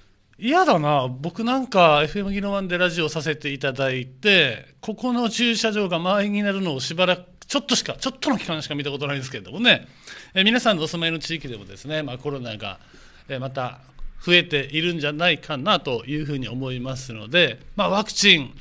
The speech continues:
打ったからというよりもね、えー、今しばらく、えー、もう少しだけ、まあ、もう少しだけ、もう少しだけと早いねになるんですけども、辛抱しながらですね、できる限り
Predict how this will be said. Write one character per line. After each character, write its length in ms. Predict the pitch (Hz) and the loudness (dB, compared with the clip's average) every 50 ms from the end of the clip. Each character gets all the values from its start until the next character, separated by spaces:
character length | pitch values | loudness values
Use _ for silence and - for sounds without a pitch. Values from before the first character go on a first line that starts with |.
| - - | -8 -6
打 80 | 165 | -6
っ 40 | 165 | -6
た 220 | - - - 165 | -6 -4 -4 -4
か 160 | 147 - 143 123 | -4 -4 -4 -4
ら 220 | 143 143 131 - - | -2 -2 -4 -4 -8
と 120 | 131 120 | -8 -6
い 100 | 131 147 | -4 -4
う 20 | 156 | -2
よ 100 | 151 156 | -2 -4
り 80 | 139 117 | -4 -6
も 100 | 101 107 | -6 -6
ね、 220 | 135 143 - - | -6 -6 -6 -8
え 220 | 135 117 110 110 110 | -10 -10 -10 -8 -10
ー、 20 | 117 | -10
今 160 | 127 117 107 | -10 -10 -10
し 120 | - - | -10 -6
ば 100 | 139 151 | -4 -2
ら 160 | 143 139 127 | -2 -2 -2
く、 220 | 131 - 107 98 - - - - - - - - - | -4 -6 -12 -12 -12 -14 -18 -20 -20 -20 -18 -6 0
え 180 | 160 170 170 156 | 2 4 4 4
ー、 20 | 143 | 4
も 200 | 170 214 233 226 | 4 4 4 2
う 40 | |
少 200 | 214 - - 220 | 2 0 0 0
し 140 | 165 - 202 | 0 2 4
だ 80 | 196 190 | 4 6
け、 340 | - 185 185 170 - - - - - - - | 8 8 6 6 4 -2 -18 -20 -20 -12 -6
ま 140 | 156 160 143 | -4 -2 0
あ、 60 | 139 | 2
も 200 | 156 180 180 180 | 4 4 6 6
う 20 | |
少 200 | 170 - - 165 156 | 4 2 0 -2 -2
し 120 | - 147 | 0 2
だ 120 | 143 135 131 | 2 2 2
け、 240 | - 131 120 - - - | 2 -2 -2 -2 -4 -10
も 140 | 120 123 120 | -8 -6 -6
う 40 | 127 | -6
少 180 | - - - 120 | -6 -6 -6 -6
し 120 | - - | -6 -6
だ 120 | 113 113 104 | -6 -6 -6
け 140 | - 104 92 | -8 -8 -8
と 120 | - 98 | -8 -8
早 240 | - - 127 117 104 | -4 -4 -2 -2 -2
い 140 | 104 117 123 | -4 -4 -4
ね 120 | 113 107 | -6 -6
に 60 | 107 104 | -8 -8
な 100 | 95 90 | -8 -10
る 100 | 90 92 | -10 -12
ん 40 | |
で 80 | 90 85 | -12 -14
す 100 | - - | -14 -14
け 80 | - 92 | -14 -14
ど 80 | 87 | -12
も、 80 | 90 - | -12 -10
辛 240 | - - 139 131 117 | -6 -4 -4 -4 -4
抱 140 | 113 107 | -4 -6
し 120 | - - 123 | -6 -6 -4
な 100 | 120 117 | -4 -4
が 100 | 120 110 | -4 -6
ら 80 | 95 90 | -6 -8
で 100 | 90 - | -10 -12
す 100 | - 147 | -4 2
ね、 200 | 175 185 - - - - - - - - - - - - - - 180 151 | 2 2 2 0 -8 -14 -14 -14 -14 -16 -18 -18 -18 -16 -8 -2 0 2
で 100 | 165 180 | 2 2
き 120 | - 214 190 | 2 2 0
る 120 | 208 196 | 0 0
限 300 | - 208 214 196 214 202 | 2 2 2 4 4 4
り 300 | 180 165 147 131 - | 4 4 2 0 -2